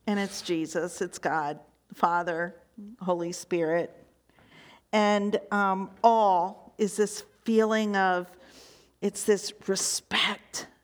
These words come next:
mixed with fear, not like scared fear, but like this holy, like, <gasps> and wonder. It's not something that we should be taken,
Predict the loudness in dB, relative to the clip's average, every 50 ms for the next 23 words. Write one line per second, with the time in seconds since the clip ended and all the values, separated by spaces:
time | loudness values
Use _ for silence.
0 | _ -2 0 0 0 -2 -6 -2 2 4 4 4 2 -2 -8 -20 -20 -20 -20 -20
1 | -20 -20 -20 _ -20 -4 2 4 6 6 6 4 4 2 2 2 2 0 0 -2
2 | -2 -2 -2 0 4 4 4 4 4 0 -2 -2 -2 2 2 2 2 2 0 0
3 | 2 2 2 0 0 -6 -6 -6 -6 0 2 2 4 4 4 4 4 4 2 0
4 | -4 -10 -8 -4 -2 0 2 2 2 2 2 0 -2 -2 -6 -10 -14 -20 _ _
5 | _ _ _ _ _ 0 2 2 4 2 0 -2 -2 -4 -8 -10 -10 -8 -4 -2
6 | 0 0 0 0 2 2 2 0 0 -2 -10 -12 -14 -16 _ _ _ _ _ _
7 | _ _ _ _ _ _ _ _ _ _ _ _ _ _ _ _ _ _ _ _
8 | _ _ _ _ _ _ _ -2 -2 -2 0 0 -2 -2 -2 -2 0 -2 -2 0
9 | -2 -6 -6 -4 -2 -2 -2 -2 -2 -4 -4 -2 -4 -4 -2 -4 -4 -2 -4 -6
10 | -6 -8 -12